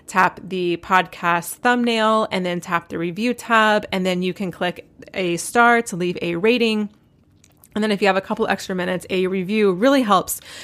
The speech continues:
to get this podcast out to more women just like you, and it really helps to support the show. Okay, so this is a question that I got when I did a mini coaching session. So if you're on my list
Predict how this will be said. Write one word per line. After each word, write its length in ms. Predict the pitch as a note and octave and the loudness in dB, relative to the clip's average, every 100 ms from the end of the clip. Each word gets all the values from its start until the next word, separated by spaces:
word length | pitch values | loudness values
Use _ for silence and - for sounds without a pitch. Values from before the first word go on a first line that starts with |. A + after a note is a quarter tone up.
| - | -12
to 400 | - G#3+ G3 F#3+ | -4 2 2 2
get 240 | - F#3+ - | 0 -2 0
this 180 | G#3+ | -2
podcast 540 | - F3+ F#3 F#3+ F#3 - | 0 0 0 -2 -2 -2
out 220 | E3+ F3 | -2 -2
to 220 | - F3+ F3+ | -2 -2 0
more 240 | G#3+ A#3+ | 4 4
women 380 | A3 F#3+ F#3 F3+ | 4 2 0 -2
just 380 | - F#3 F3 - - | -4 -4 -4 -8 -8
like 320 | F3 E3+ E3 - | 0 0 0 -4
you, 260 | F3 E3+ | 0 0
and 140 | - E3 | 0 -4
it 40 | |
really 300 | F3 F#3 F3+ | -2 0 0
helps 360 | E3+ F3 - - | 2 0 -2 -6
to 240 | - E3 | -2 -2
support 500 | E3 E3 - D#3+ - | -4 -6 -4 -4 -4
the 80 | - | -6
show. 340 | E3 - - - _ _ - - - - - - - | -2 -2 -2 -6 _ _ -20 -20 -18 -18 -20 -20 0
Okay, 300 | G#3+ G#3+ F#3+ | 2 2 0
so 180 | - A#3 | 2 2
this 200 | A3+ D4+ | 2 0
is 100 | A4+ | -2
a 60 | A#4+ | -2
question 400 | C4+ A3+ A3+ G3+ | -2 -2 -2 0
that 120 | G3 | 0
I 120 | F#3+ | 0
got 500 | F3 E3+ F3 E3+ - - | 2 2 2 0 -6 -4
when 260 | G3 F#3+ - | -2 -2 0
I 160 | G#3 | 0
did 380 | G#3+ A3+ G3 G3 - | 0 0 0 -2 -4
a 320 | F#3+ F#3+ F#3+ | -2 -2 -2
mini 320 | G3 F#3+ G3 | -4 -2 -4
coaching 400 | - F#3 - F3 | -6 -8 -6 -8
session. 420 | - E3+ - - | -6 -8 -8 -10
So 420 | - - G#3 G#3 - - | -6 2 4 4 0 -8
if 120 | G#3+ | -6
you're 180 | G#3+ - | -2 2
on 140 | A3 D4+ | 4 4
my 140 | F#4+ | 2
list 420 | F#3+ E3 - - | 2 2 -2 -8